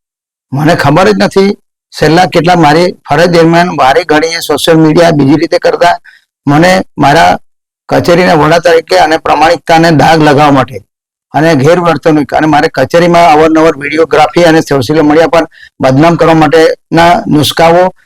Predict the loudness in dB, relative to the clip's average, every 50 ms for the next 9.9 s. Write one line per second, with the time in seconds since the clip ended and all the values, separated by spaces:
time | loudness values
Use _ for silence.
0 | _ _ _ -2 0 0 2 2 0 0 0 0 0 2 2 2 2 2 0 0
1 | 0 0 0 0 0 -2 -2 0 0 0 -2 -2 _ -4 -2 -2 -2 -2 -2 -2
2 | -2 -2 -2 -2 -2 -2 -4 -4 -4 -2 -2 0 -2 -2 -2 -2 0 0 2 2
3 | 2 2 2 0 0 -2 -6 _ _ _ _ _ _ -2 0 0 0 0 0 0
4 | 0 0 0 0 0 0 0 0 0 -4 -8 _ _ _ _ _ _ -6 -4 -2
5 | -2 -2 -2 -2 0 0 0 2 2 2 2 2 2 2 0 -2 -4 _ _ _
6 | _ _ _ _ _ _ _ _ _ _ -4 -2 0 0 0 0 -2 -4 _ -2
7 | 0 2 2 2 0 -2 -2 -2 0 0 2 2 2 2 0 0 -4 -6 -4 -2
8 | -2 -2 0 0 0 0 2 0 0 -2 -6 _ _ -6 -4 -4 -2 -2 -2 -2
9 | -4 -4 -4 -2 -2 -2 -2 -2 -2 -2 0 0 2 2 2 2 0 0